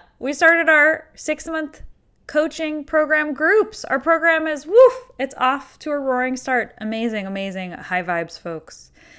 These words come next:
in these groups. I'm so pumped about everything they're doing. And, you know, w-, a cool part of, um, the goal setting work that we do is that it's not just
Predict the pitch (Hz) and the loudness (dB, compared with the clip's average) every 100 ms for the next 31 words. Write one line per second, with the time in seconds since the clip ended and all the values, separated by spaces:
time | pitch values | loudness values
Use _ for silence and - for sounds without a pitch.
0 | - _ _ - 196 170 165 160 156 180 | -20 _ _ -10 -8 -8 -10 -12 -12 -8
1 | 185 226 - 175 - 170 - - 220 240 | -6 -6 -10 -18 -16 -16 -16 -10 -6 -6
2 | 262 247 240 180 190 180 175 160 - 202 | -6 -6 -6 -6 -10 -10 -12 -14 -10 -8
3 | 226 226 226 220 _ - - - _ 208 | -6 -6 -8 -12 _ -20 -20 -20 _ -4
4 | 196 190 190 190 - - 226 285 381 403 | -2 0 -2 -6 -10 -12 -6 -4 -2 -4
5 | - - 208 - - - 294 320 285 254 | -8 -10 -10 -8 -10 -6 -6 -4 -4 -4
6 | 220 180 - _ - 180 165 160 156 156 | -4 -10 -14 _ -8 -6 -6 -10 -14 -18
7 | _ _ - _ _ _ - - - - | _ _ -20 _ _ _ -20 -20 -20 -14
8 | 180 180 175 170 170 208 302 339 254 180 | -4 -2 -2 -4 -4 -2 -2 0 -4 -4
9 | 165 - 170 170 175 196 190 - 196 - | -8 -8 -8 -6 -6 -4 -2 -4 -6 -6
10 | 240 302 - 302 - - | -4 -4 -6 -8 -10 -18